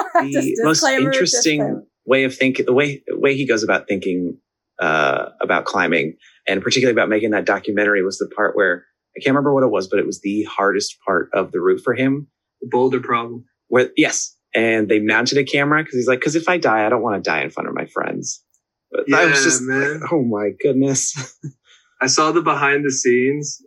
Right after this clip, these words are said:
Speaker 3: and Jimmy Chin and Versailles, I think is her name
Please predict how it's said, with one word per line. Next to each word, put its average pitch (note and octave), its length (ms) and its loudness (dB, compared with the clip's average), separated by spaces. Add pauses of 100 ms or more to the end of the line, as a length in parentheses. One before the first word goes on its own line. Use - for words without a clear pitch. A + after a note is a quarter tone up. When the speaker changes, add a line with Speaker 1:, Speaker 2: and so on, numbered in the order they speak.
Speaker 3:
and A#2+ 280 -2
Jimmy B2+ 300 2
Chin B2 640 -4
and G#2+ 380 -12 (920)
Versailles, - 600 -6 (280)
I - 60 -
think D3+ 160 -6
is C#3+ 160 -6
her D#3 100 -2
name E3 340 -6